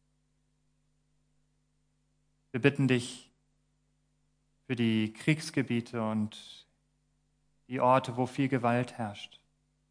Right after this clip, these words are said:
Schenke du neue Wege. Schenke du Wege des Friedens. Schenke du Wege,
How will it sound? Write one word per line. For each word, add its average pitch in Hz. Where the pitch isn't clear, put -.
Schenke 123
du 127
neue 117
Wege. 101
Schenke 120
du 127
Wege 131
des 120
Friedens. 120
Schenke 117
du 131
Wege, 120